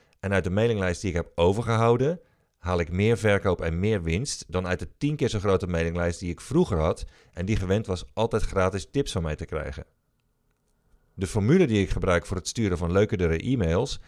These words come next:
heet de Epic E-mail formule. Die beschrijf ik in mijn boek nummer één,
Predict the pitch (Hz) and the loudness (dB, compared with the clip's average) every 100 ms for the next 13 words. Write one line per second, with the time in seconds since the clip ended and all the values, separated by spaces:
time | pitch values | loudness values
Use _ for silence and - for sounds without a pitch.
0 | _ - 90 151 - 90 - 107 - - | _ -2 2 2 0 -4 -4 -4 -4 -4
1 | 123 117 90 76 85 78 71 - _ _ | -2 0 0 0 -2 -4 -4 -8 _ _
2 | _ - _ _ 73 131 143 - 104 123 | _ -20 _ _ -2 0 0 0 2 2
3 | 135 156 - 98 87 104 147 - - 95 | 2 -4 -4 -2 0 -2 -2 -8 -2 -2
4 | 85 82 101 156 | 0 0 -2 -4